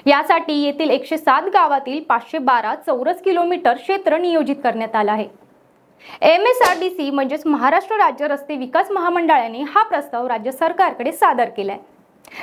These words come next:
त्यानुसार येथे उभारल्या जाणाऱ्या वाढवण बंदरामुळे फक्त येथील स्थानिकांनाच नाही, तर संपूर्ण देशालाच याचा फायदा होणार आहे. हे बंदर जगातील दहा मोठ्या बंदरांमधील एक बंदर असणार आहे. तसेच वर्सोवा, विरार, पालघर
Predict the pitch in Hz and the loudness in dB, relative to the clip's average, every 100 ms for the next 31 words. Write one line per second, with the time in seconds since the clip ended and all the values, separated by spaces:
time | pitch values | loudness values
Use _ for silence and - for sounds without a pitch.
0 | - 302 302 311 302 285 294 233 247 262 | 2 2 4 2 2 0 0 2 0 2
1 | 359 392 311 277 277 247 226 208 220 254 | 2 2 0 0 -2 -2 -2 -2 -2 -2
2 | 233 220 285 415 370 277 285 - - 381 | -2 0 2 2 2 0 -2 -6 0 0
3 | 381 466 415 427 427 392 294 359 370 339 | 2 2 2 0 0 0 0 2 0 0
4 | 349 349 269 262 262 311 294 254 285 311 | -2 -2 -2 0 0 0 0 0 2 2
5 | 269 262 262 311 254 277 247 339 349 302 | 4 2 4 2 2 0 0 0 0 0
6 | 233 254 226 208 208 - _ _ _ _ | 0 -2 -4 -8 -10 -14 _ _ _ _
7 | _ _ - 277 269 262 247 277 247 262 | _ _ -2 2 4 2 2 0 0 0
8 | 240 254 339 294 262 269 403 392 370 339 | 0 0 -2 0 0 2 0 0 0 0
9 | 311 311 320 320 254 262 - 403 381 294 | 0 0 0 -2 -2 -2 0 0 2 0
10 | 254 220 214 226 208 - - _ _ _ | 0 -4 -6 -8 -10 -10 -16 _ _ _
11 | _ _ _ _ 339 - 427 427 349 269 | _ _ _ _ 2 2 2 2 2 2
12 | 277 349 285 226 - _ 285 359 330 254 | 2 2 2 2 -2 _ -2 2 2 0
13 | 247 _ - 349 381 320 247 | -2 _ 0 2 2 -4 -8